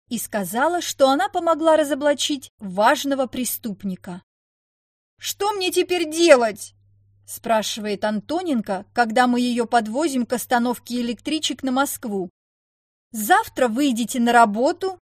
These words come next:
как обычно, только сунете в нагрудный карман халата вот эту авторучку колпачком вверх». Я передаю специальную микрокамеру.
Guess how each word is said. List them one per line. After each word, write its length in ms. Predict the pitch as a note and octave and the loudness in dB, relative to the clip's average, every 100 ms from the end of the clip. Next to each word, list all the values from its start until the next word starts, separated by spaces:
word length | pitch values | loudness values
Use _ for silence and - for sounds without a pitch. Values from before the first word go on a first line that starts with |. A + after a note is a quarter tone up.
| - | 0
как 240 | G4 A4+ | 0 2
обычно, 800 | A4+ C#4 C4+ B3+ - B3 B3 A#3+ - _ | -2 0 -2 -2 -2 -2 -4 -4 -10 _
только 340 | D4 C#4 C#4+ | 0 2 2
сунете 480 | C4+ D#4+ D4 C4+ - | 0 0 -2 -2 -2
в 60 | B3 | 0
нагрудный 540 | C4+ B3+ C4+ A#3 A#3 | 0 0 -2 -2 -2
карман 440 | - B3+ B3 B3 A#3 | 0 0 2 2 0
халата 640 | B3+ B3+ F#4+ A#4+ G#3+ F#3 - _ - | 0 2 2 0 -4 -6 -10 _ -8
вот 340 | A3 C#4 - | 2 2 2
эту 340 | G#4 A4+ F#4+ - | -4 -4 -4 0
авторучку 760 | B3+ - B3+ B3+ F#4 G4 - F4+ | 0 0 0 2 0 -4 -6 -6
колпачком 760 | A#3+ A3 A#3+ A#3 - F#4 G4 | -6 -4 -2 -4 -6 -6 -6
вверх». 540 | A#3 F#3+ A3 G#3+ - - _ _ _ - | -8 -6 -2 -2 -4 -18 _ _ _ -14
Я 300 | F3+ A3+ D#4 | -4 0 0
передаю 560 | E4+ F4 D#4+ D#4 D4+ D4+ | 0 -2 2 2 2 -2
специальную 920 | - G3+ - G#3+ G#3 C#4 C4+ C4+ B3 | -8 -12 -8 -2 0 0 -2 0 0
микрокамеру. 960 | G#3+ A#3 B3 A#3+ - G3 F#3 F3+ F3+ | 0 -2 -6 -8 -8 -6 -6 -8 -12